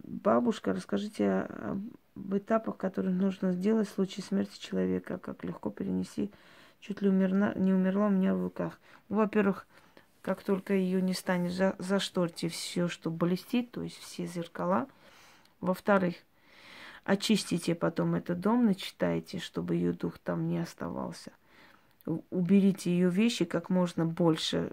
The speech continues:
чтобы все это было убрано. Желательно обновить мебель, то есть убрать то, на чем она спала, что еще вам сказать. Э, очистить дом и так далее после ее смерти,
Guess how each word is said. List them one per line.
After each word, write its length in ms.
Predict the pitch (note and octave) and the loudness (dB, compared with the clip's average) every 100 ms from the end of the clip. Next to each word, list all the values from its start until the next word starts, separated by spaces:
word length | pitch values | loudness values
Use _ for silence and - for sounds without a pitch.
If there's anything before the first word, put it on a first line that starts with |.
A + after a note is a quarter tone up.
| - | -8
чтобы 640 | - - E3+ D#3+ D#3 - - | -8 -6 -2 -2 -2 -4 -8
все 240 | - E3 | -6 -2
это 200 | D#3 - | -2 -2
было 220 | E3+ D#3 | -2 0
убрано. 520 | E3 E3 E3 D#3+ E3 - _ _ - | 0 0 0 0 -2 -6 _ _ -12
Желательно 960 | - F3 G3 G#3+ G#3 F#3+ F3+ F3 - | -8 0 4 4 4 2 4 4 2
обновить 600 | F3 F3+ F3 F3+ A#3+ - | 4 4 6 4 2 4
мебель, 500 | G#3+ G#3+ F#3 G3 G3+ - _ _ _ | 6 6 6 4 2 -8 _ _ _
то 80 | E3 | -6
есть 200 | D3+ - | -4 -2
убрать 340 | F3 F3 E3 | 0 2 2
то, 80 | - | 0
на 420 | F3 E3+ E3 F3 | -2 -2 0 0
чем 260 | F3 F3+ E3+ | -2 -2 -2
она 180 | E3+ E3+ | -2 -4
спала, 460 | - E3 E3 E3+ - | -4 -4 -2 -4 -6
что 200 | - - | -10 -10
еще 200 | E3+ F3 | -8 -6
вам 160 | E3 E3+ | -6 -6
сказать. 320 | - - - _ - - - - - - - - - _ _ - | -8 -10 -12 _ -20 -20 -20 -20 -20 -20 -20 -20 -20 _ _ -4
Э, 260 | E3+ F#3 - | 0 0 0
очистить 600 | G3 G3 A3 G3 F#3 E3 | 0 2 2 2 -2 4
дом 360 | A3 A#3+ B3 A#3+ - - - | 8 8 6 0 -10 -20 -8
и 120 | F#3 | -4
так 260 | F#3+ F#3 F3 | 0 0 2
далее 400 | E3 D#3 F#3+ F3+ - - - - - - E3+ | 0 0 -4 -8 -12 -20 -20 -20 -14 -12 -6
после 340 | F#3 - F#3 | -6 -4 -2
ее 140 | E3+ F3 | 0 -2
смерти, 520 | - D#3+ D#3 - - | -4 -6 -6 -8 -18